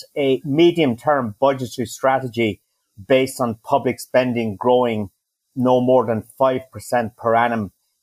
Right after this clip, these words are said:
between twenty twenty-three and twenty twenty-five. And this five percent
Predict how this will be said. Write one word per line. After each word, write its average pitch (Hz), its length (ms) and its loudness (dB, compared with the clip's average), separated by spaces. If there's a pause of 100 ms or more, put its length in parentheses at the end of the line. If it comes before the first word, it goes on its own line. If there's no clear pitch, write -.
between 113 400 -4
twenty 123 320 -2
twenty-three 113 920 -2
and 110 140 -10
twenty 113 300 -4
twenty-five. 113 720 -2 (600)
And 120 260 -4
this 175 200 0
five 165 400 0
percent 127 540 -4